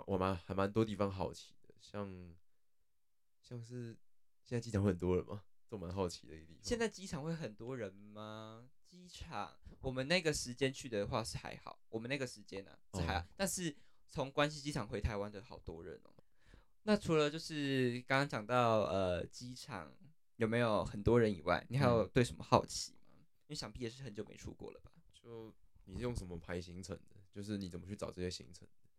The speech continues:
Speaker 2: 我跟你讲，这一集没有业配，但是我觉得，请你们一定要善用 Klook，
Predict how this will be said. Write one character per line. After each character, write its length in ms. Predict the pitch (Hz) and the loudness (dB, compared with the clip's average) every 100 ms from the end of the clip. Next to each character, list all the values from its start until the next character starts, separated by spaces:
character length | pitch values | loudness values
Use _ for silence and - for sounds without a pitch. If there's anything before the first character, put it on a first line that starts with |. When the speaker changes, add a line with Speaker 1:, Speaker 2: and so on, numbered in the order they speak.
| _ _ _ _ _ _ _ | _ _ _ _ _ _ _
Speaker 2:
我 80 | - | -8
跟 80 | 180 | 0
你 20 | |
讲， 200 | 180 120 - - - - - - | 2 0 -2 -20 -20 -20 -20 2
这 120 | - | 2
一 40 | |
集 140 | - 127 | 2 -2
没 100 | 131 | 0
有 100 | 120 | 2
业 180 | 123 | 2
配， 160 | 113 135 | 2 2
但 120 | 165 | 0
是 160 | 165 165 | 0 4
我 120 | 117 | 6
觉 160 | 104 110 | 6 4
得， 200 | 110 - - - - - - _ _ _ _ | 4 4 -2 -8 -16 -20 -20 _ _ _ _
请 220 | - 151 | -8 -4
你 60 | 160 | 0
们 180 | 139 113 | 0 0
一 60 | |
定 160 | 120 127 | 0 0
要 220 | 123 120 | 0 -2
善 300 | - 156 117 | 0 2 2
用 180 | 120 110 | 0 -6
Klook， 420 | - 107 98 92 | -6 -8 -8 -12